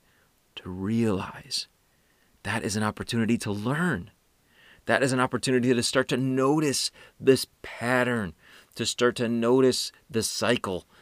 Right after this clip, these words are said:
that Laura talked about. That is time to pause and ask, "Where did this come from? Where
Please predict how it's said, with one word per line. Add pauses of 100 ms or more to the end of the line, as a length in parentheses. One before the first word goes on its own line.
(140)
that
Laura
talked
about. (2000)
That
is
time (520)
to (100)
pause (920)
and (120)
ask, (1500)
"Where (680)
did
this
come
from? (1300)
Where